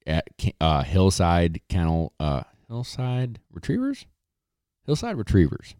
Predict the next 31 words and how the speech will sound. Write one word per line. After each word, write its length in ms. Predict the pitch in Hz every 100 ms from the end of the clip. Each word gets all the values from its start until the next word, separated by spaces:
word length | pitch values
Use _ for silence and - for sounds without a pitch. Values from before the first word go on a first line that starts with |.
| _ _ -
I 60 |
think, 340 | - - - - _ _ _ _ _ -
on 140 | 107
Instagram. 520 | 104 80 71 64 65 - _ _ _ _ _
His 280 | - 151 220
podcast, 760 | - 95 85 - 76 67 76 - - -
The 140 | 80
Doghouse 560 | 87 101 107 95 95 92
with 120 | 82
Adam 340 | - 92 90 80
and 120 | 78
Jimmy, 440 | 117 147 95 101 - _ _
is 420 | 98 85 80 73 - -
lighting 440 | 95 98 95 92
the 80 | 76
world 360 | 76 107 131
on 220 | 92 71 71
fire. 540 | 73 - 67 67 104 _ _ _ _
So 200 | 87 80
you 200 | 78 87
all 400 | 104 101 90 87
need 240 | 90 87
to, 240 | 85 80 73 - -
you 200 | 90 98
all 200 | 104 104
love 220 | 107 101
this 180 | 110 113
podcast. 720 | 127 120 113 131 123 123 - - _ _
You're 120 | - 101
gonna 140 | 92
love 420 | 90 92 87 78